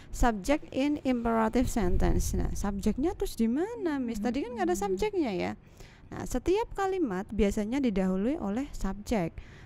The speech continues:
Speaker 1: Namun, kalimat imperatif dalam bahasa Inggris tidak selalu memiliki subjek.
Speaker 2: Nah,
Speaker 1: Nah,
Speaker 2: itu.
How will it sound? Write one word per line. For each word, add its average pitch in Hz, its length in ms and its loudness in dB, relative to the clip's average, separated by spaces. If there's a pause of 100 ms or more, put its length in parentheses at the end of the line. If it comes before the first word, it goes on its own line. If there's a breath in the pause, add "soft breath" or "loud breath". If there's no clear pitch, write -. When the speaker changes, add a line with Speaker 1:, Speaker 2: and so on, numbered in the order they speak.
Speaker 1:
Namun, 277 480 0
kalimat 262 440 0
imperatif 269 460 -2
dalam 226 220 0
bahasa 233 320 0
Inggris 330 180 0
tidak 240 280 -2
selalu 254 400 0
memiliki 269 300 -4
subjek. 262 500 -4
Speaker 2:
Nah, 196 100 -4
Speaker 1:
Nah, 180 100 -6
Speaker 2:
itu. 196 180 -10